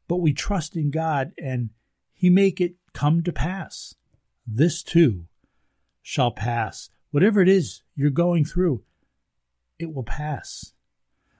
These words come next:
There is nothing that is so trying that we cannot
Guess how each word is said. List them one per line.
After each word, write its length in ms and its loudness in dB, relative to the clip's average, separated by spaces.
There 140 8
is 160 4
nothing 400 4
that 160 2
is 100 2
so 200 4
trying 400 -2
that 180 -10
we 180 2
cannot 600 -2